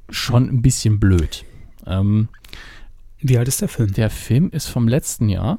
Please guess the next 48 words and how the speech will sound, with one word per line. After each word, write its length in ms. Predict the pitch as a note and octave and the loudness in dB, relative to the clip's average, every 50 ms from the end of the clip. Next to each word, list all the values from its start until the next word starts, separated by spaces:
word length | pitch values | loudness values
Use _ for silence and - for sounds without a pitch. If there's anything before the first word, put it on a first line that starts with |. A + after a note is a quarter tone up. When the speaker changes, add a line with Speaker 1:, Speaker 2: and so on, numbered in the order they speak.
| - - - | -6 -12 -16
Speaker 1:
zweitausenddreizehn, 800 | - - - A#2 B2 A2+ A2 G#2+ G#2+ G#2+ C#3 - - C#3+ C3 A2+ | -10 -10 -8 -4 -2 -2 -2 0 0 -4 -4 -2 -2 0 2 2
war 140 | A#2 A#2 | 2 2
auch 160 | A2 C#3 - - | 2 2 2 4
nominiert, 720 | C3+ C3 C3+ B2+ B2 A#2+ B2 C3+ D3 E3 E3+ - - - | 4 6 6 6 4 4 4 4 2 2 0 -2 -6 -10
äh, 380 | - - B2+ B2+ B2+ B2 A#2 - - | -6 -2 0 0 0 0 -2 -4 -8
für 240 | - - - C#3 C3 | -10 -2 0 2 2
die 280 | B2 B2 B2 B2 B2 | 4 4 2 2 2
Musik, 800 | - C#3 A#2+ A#2 A2+ G#2+ A2 C#3 E3+ D3 F3+ - - - - - - - - - | 4 4 4 4 4 4 4 4 4 4 2 0 -4 -14 -20 -20 -20 -20 -14 -6
die 100 | - A2+ | -4 -2
John 220 | G#2+ - G#2+ A2+ A#2 | 0 2 2 4 6
Williams 280 | C3 D3+ C3+ A#2+ - | 6 6 4 2 -2
komponiert 420 | - A#2+ A#2 - A2 A2 G#2+ G#2 - | -4 -6 -4 -2 -2 -2 -2 -2 -4
hat 160 | A2+ - - | -4 -4 -2
natürlich. 380 | A#2 A2 - A#2 A#2+ B2+ B2 | -4 -2 0 0 2 2 2
Und 80 | A2 A2 | 2 2
wenn 140 | A2 A2+ A2+ | 2 2 4
John 200 | A2 G#2+ G#2+ G#2 | 4 4 6 6
Williams, 440 | G#2+ A2+ A2+ A2 A2 - - - - | 8 8 8 8 6 4 0 -8 -10
äh, 80 | - | -8
Musik 380 | G2 G#2+ A2 - G#2 G#2+ A#2 A#2 | -4 0 2 2 4 2 2 2
komponiert 380 | - A2+ G#2+ A2 A2 A2+ A2 | 2 0 2 4 4 2 2
für 60 | - - | 2 0
einen 80 | A2 | 2
Film, 220 | - - A#2 A#2 A2 | 4 6 6 6 6
wird 100 | G#2 - | 4 2
er 100 | - - | 6 8
immer 160 | C#3 C3+ A2+ | 8 8 8
für 100 | - - | 6 2
einen 80 | F#2+ | 0
Oscar 260 | F#2 F#2 - - - G2 | 0 -2 -2 -2 -2 0
nominiert. 480 | F#2+ F#2+ G2 G2 G#2 G#2 B2 C#3 - - - - - - - - - - - - | 2 2 2 2 2 2 2 0 -2 -8 -20 -20 -20 -18 -18 -16 -18 -18 -12 -4
Äh, 200 | - G#2 G#2 - - | 0 0 0 0 0
hat 300 | - - - B2 - - - | -2 -2 -2 -2 -2 -2 0
natürlich 420 | E3 B2+ A2+ - - A2 A2+ G#2+ | 2 2 4 4 4 2 2 2
da 140 | - A2 G#2 | 2 0 0
auch 140 | G2+ G2+ - | 2 0 0
den 120 | - G#2 | -2 -4
Oscar 460 | - - G#2+ - - - G2+ F#2+ F#2+ F#2+ | -2 -2 -4 -4 -2 -2 -2 -2 -2 -2
gewonnen 520 | F#2+ E2+ A2 A2 A#2+ C3+ C3 B2+ B2 B2 | -4 -2 0 2 4 4 6 4 4 2
und 200 | - - G2+ F#2 | 0 -2 -2 -2
auch 80 | E2+ E2+ | -2 -4
den 260 | - F2 F2 F2+ F#2 | -4 -6 -6 -6 -6
Golden 300 | F#2 F2 E2 E2 G2 A2+ | -6 -6 -6 -4 -6 -4
Globe 520 | - C3 C3 C3 C#3+ - B2 A2+ A#2 - | -2 0 0 2 2 2 2 0 0 -2
und 460 | F2+ F2 F2+ F2+ F#2 - - - - | -4 -4 -4 -4 -6 -8 -14 -14 -8
den 100 | - G2+ | -6 -4
bafta 340 | G#2 - B2+ B2+ - - A#2+ | 0 0 0 0 0 0 0
Award. 420 | A2 G2 G#2 G#2 G2+ G#2 G#2 - | 0 2 2 2 0 0 -2 -4